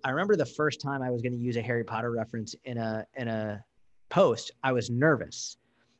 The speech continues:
And I was nervous for the same reason that I was nervous when I was in high school. I was like, "I don't want people to think I'm a loser. I don't want them to be, to not like this."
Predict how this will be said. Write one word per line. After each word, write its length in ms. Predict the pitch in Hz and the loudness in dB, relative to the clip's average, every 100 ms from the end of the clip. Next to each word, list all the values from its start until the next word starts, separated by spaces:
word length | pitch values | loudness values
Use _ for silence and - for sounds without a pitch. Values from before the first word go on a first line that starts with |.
| - | -6
And 80 | 143 | -2
I 60 | |
was 140 | 135 113 | 0 0
nervous 440 | 127 175 208 151 | 0 2 2 0
for 120 | - | -2
the 80 | 131 | -4
same 240 | 120 139 131 | -2 -4 -2
reason 200 | 135 131 | -2 -2
that 100 | 131 | 0
I 60 | |
was 100 | 127 | 0
nervous 300 | 120 120 123 | 0 -4 -4
when 80 | 135 | -2
I 40 | 131 | -2
was 120 | 131 | -2
in 60 | |
high 140 | 135 214 | 2 2
school. 180 | - 120 | 2 0
I 60 | |
was 80 | 113 | 2
like, 100 | 117 | 2
"I 60 | 123 | 2
don't 80 | 135 | 0
want 140 | 135 | 0
people 200 | - 127 | -2 -2
to 40 | 123 | 0
think 200 | 131 120 | -2 -2
I'm 100 | 117 | 0
a 40 | |
loser. 380 | 113 151 190 117 | 2 2 2 2
I 40 | 107 | 0
don't 120 | 117 | 0
want 140 | 123 | -2
them 120 | 123 117 | -2 -2
to 100 | 113 | -4
be, 340 | 113 120 120 | -6 -6 -6
to 180 | - 127 | -4 -4
not 240 | 113 113 | -4 0
like 200 | 147 185 | 0 0
this." 280 | 110 - - | -4 -8 -12